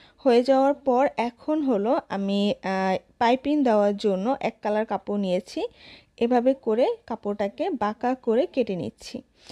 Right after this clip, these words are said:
আর এই সেম নিয়মে কিন্তু এবং, আহ, সেম মাপ অনুযায়ী যে দেড় ইঞ্চি পরিমাণ চওড়া, এই মাপ অনুযায়ী আবার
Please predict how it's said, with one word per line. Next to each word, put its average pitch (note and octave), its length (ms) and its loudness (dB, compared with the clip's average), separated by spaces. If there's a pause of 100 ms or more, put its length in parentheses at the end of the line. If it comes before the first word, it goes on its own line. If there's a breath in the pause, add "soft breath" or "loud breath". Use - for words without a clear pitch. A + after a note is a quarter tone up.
(240 loud breath)
আর G3+ 280 4 (160)
এই C#4 320 4
সেম D4 340 2
নিয়মে C#4+ 460 4
কিন্তু C4+ 440 -4
এবং, G#3 360 -2 (100)
আহ, G3 360 0
সেম A3 300 0
মাপ G3 260 0
অনুযায়ী G#3 400 0
যে A#3 140 0
দেড় G3+ 300 4
ইঞ্চি A#3+ 220 -2
পরিমাণ G#3 400 0
চওড়া, G3+ 300 0
এই D#4+ 80 0
মাপ B3+ 280 0
অনুযায়ী B3+ 320 2
আবার C4+ 200 2